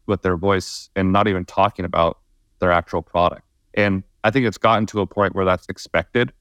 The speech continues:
for a lot of these brands, whether that be through brand voice or just capitalizing on cultural moments to stay relevant.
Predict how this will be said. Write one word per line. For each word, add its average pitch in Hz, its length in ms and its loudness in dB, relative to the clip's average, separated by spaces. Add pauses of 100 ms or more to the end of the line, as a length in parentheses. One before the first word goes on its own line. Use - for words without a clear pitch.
(160)
for 113 120 2
a 110 60 2
lot 107 160 4
of 107 80 0
these 110 140 -2
brands, 117 640 -4
whether 101 260 2
that 98 180 0
be 101 140 0
through 92 500 -2 (540)
brand 98 360 0
voice 95 440 -2
or 98 100 0
just 95 220 -4 (160)
capitalizing 95 600 0
on 87 120 -4
cultural 90 460 -4
moments 87 400 -4
to 90 60 -10
stay 92 200 -2
relevant. 90 440 0